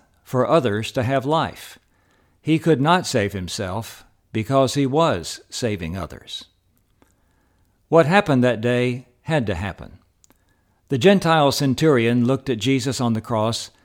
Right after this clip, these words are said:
and confessed him to be the Son of God. It is ironic that this Roman, probably a pagan, made this confession, but that is what the sincere heart of faith will do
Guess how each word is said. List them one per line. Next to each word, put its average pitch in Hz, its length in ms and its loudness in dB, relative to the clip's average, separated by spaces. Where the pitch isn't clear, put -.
and 127 200 -2
confessed 156 520 2
him 107 180 0
to 104 120 -8
be 117 480 -4
the 135 100 -2
Son 123 260 0
of 101 120 -4
God. 101 440 -4
It 135 140 2
is 131 160 2
ironic 120 560 2
that 110 120 -4
this 127 300 -2
Roman, 117 640 0
probably 127 500 0
a 95 60 -4
pagan, 95 500 -8
made 143 300 4
this 147 200 0
confession, 127 680 -2
but 120 400 -2
that 127 280 2
is 143 160 2
what 151 220 2
the 135 80 -2
sincere 147 600 0
heart 147 300 4
of 113 80 -2
faith 147 400 0
will 113 180 -2
do 110 420 0